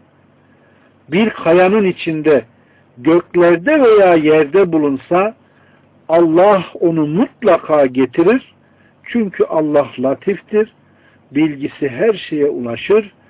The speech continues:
habirdir, her şeyden haberdardır." diyor kardeşlerim. Yani yaptığın en küçük bir ameli dahi küçük görme. Allah için yaptığın her amel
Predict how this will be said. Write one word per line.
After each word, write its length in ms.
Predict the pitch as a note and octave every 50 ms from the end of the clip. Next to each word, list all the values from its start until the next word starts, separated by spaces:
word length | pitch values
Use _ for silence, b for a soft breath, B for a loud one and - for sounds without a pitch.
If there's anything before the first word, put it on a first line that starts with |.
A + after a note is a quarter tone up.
| b b b b
habirdir, 880 | _ - - - E3 E3 E3 D#3+ D#3 F#3 G#3+ A3+ G#3 G3+ A3 B3 B3+ B3+ - _ b b b b b b b b _ _
her 200 | - A#3+ C4 A3
şeyden 460 | F#3+ - - D#3+ D3 C#3 C#3+ E3+ F3
haberdardır." 1000 | D#3+ - - B2+ A2+ A#2 B2+ A#2+ A2 G#2 A#2+ C#3 D3+ D3+ C3 A2+ A#2+ A2 A2
diyor 200 | - A2+ A2+ G#2+
kardeşlerim. 680 | - - A2+ G2+ F#2 G2+ G2+ - - _ - - _ _ _ _ _ _ _ _ _ _ _ _ _ _ _ _ _ _ _ _ _ _ _ _ b b b b b b b b b b D#3
Yani 360 | E3+ F3+ F3+ F3 E3 D#3 C#3+
yaptığın 760 | C3 D#3 F3+ G3 F#3+ _ _ - F#3+ G3+ G3+ G3 F3 F3 - _ -
en 300 | B3 C#4 C#4+ C4+ C4 A3+
küçük 460 | - - G#3 - - B3+ - _ -
bir 300 | A3 F#3+ F#3 - - F#3
ameli 360 | E3+ E3+ F3 F3+ F#3 F#3 D3
dahi 280 | D3+ D#3 D#3 D#3 E3+ F3+
küçük 420 | - - - - - - _ _
görme. 460 | - D3 D3 D3+ C#3 B2+ A#2 G2+ F#2 _ _ b b b b b b b b b b b b b b b b
Allah 340 | - D3+ D#3+ E3 F#3 G#3 G3+
için 360 | F#3+ F3 - - F3+ E3 D3+
yaptığın 540 | C#3+ D3 D3+ D#3 - _ _ - D#3+ C#3+ C3+
her 300 | B2 A2+ C#3 F#3+ G#3 G#3
amel 420 | F#3+ F#3+ D#3 C3+ B2+ B2+ A#2 A#2